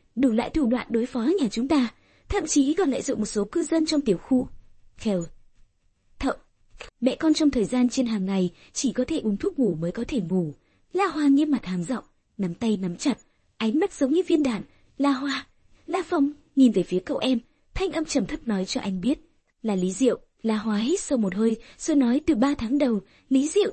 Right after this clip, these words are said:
thông qua liên minh X sử dụng các loại thủ đoạn đối phó nhà của chúng ta.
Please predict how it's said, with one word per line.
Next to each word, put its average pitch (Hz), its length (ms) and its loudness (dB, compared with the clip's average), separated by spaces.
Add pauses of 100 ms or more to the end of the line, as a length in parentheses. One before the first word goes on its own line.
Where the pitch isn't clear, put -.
thông 285 180 0
qua 240 200 -2
liên 247 260 4
minh 247 160 4 (160)
X - 20 -16
sử 202 220 -2
dụng 180 220 -2
các 370 180 -6
loại 220 120 -6
thủ 202 140 -4
đoạn 180 200 -4
đối 190 160 0
phó 190 160 -6
nhà 226 260 -2
của 185 120 -6
chúng 175 200 -4
ta. 262 300 -2